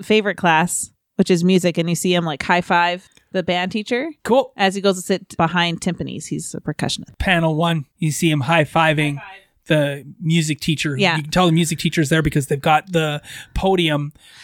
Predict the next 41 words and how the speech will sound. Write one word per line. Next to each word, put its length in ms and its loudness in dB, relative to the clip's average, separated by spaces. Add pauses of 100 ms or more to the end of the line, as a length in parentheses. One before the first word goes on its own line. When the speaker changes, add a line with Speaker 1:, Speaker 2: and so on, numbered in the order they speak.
Speaker 2:
with 100 2
Speaker 1:
Yeah. 120 2
Speaker 2:
all 100 2
the 80 0
music 340 2 (100)
Speaker 1:
And 120 2
he's 100 -2
Speaker 2:
sheets. 60 -6
Speaker 1:
got, 180 2
like, 160 -2
Speaker 2:
And 80 2
he's 120 2
Speaker 1:
a 20 0
Speaker 2:
got 120 2
a 60 0
baton, 480 0
Speaker 1:
baton. 140 2
Speaker 2:
and 160 0
one 160 2
of 40 0
the 80 2
sheets 380 -4
is 400 -4
falling 400 0
off 420 0
the 540 -6 (340)
podium. 380 2 (220)
Speaker 1:
Yeah. 120 -8 (120)
Speaker 2:
As 240 0
they 100 -2
high 240 0
five, 460 0 (200)
next 400 0
panel, 440 0 (320)
G-, 200 -12
George 640 0
banging 320 2
happily 460 0
on 160 -2
the 100 -2
timpanis 760 -2